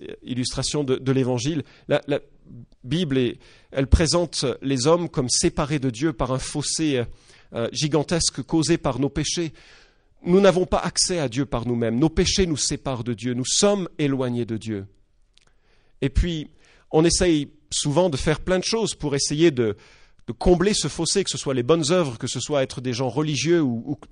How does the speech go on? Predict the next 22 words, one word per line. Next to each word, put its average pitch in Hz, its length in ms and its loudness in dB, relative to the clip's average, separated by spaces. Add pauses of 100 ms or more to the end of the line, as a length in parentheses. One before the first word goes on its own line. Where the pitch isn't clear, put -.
(140)
même 185 180 6
certaines 175 260 2
personnes 175 320 2
pensent 226 260 2
qu'avec 139 260 0
la - 80 -2
souffrance, - 560 -2
ils 135 120 -2
vont 123 140 -2
payer 196 500 0 (260)
Dieu. 120 400 2 (2250)
Ou 151 160 4
simplement 165 680 4
en 143 120 4
essayant 156 320 4
de 151 80 0
faire 156 160 2
le 151 80 4
moins 190 140 2
de 202 40 -2
péchés 160 260 -2
possible. 107 480 -4